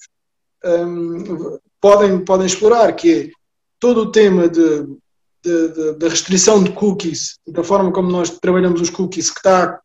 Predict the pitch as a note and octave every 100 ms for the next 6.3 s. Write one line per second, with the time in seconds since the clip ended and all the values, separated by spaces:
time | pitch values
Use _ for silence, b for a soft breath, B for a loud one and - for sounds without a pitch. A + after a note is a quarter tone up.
0 | _ - E4 E3+ F#3 E3 E3+ E3 D3+ D#3+
1 | F3 - - - F#3 F3 D#3+ F3 E3+ D3+
2 | - E3+ D#3+ E3 E3 C3+ - _ _ _
3 | _ - G3+ F#3+ F3+ E3 F3 E3+ D#3+ D#3
4 | - F#3 F3+ F3 E3+ E3+ E3 D3 D3+ D3
5 | C#3 F3+ F3 D#3+ D3+ D3+ F3 D#3 D3 F3
6 | - F3 -